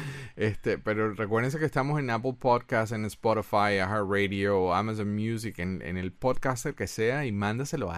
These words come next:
alguien, alguien que tú creas que le pueda haber gustado este episodio, mándaselo. Igual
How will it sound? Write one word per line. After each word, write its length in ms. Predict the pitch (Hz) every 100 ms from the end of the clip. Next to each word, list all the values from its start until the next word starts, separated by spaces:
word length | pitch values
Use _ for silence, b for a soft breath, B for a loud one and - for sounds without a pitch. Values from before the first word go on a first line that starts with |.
| 104
alguien, 340 | 151 147 120
alguien 280 | 98 107 139
que 100 | 131
tú 120 | 113
creas 220 | 120 127
que 120 | 131 117
le 40 |
pueda 260 | - 95 117
haber 180 | 123 117
gustado 300 | 120 - 123
este 140 | 127
episodio, 460 | - 90 104 117 123 b b b -
mándaselo. 760 | 107 110 113 127 139 160 160
Igual 460 | 92 110 117 135 160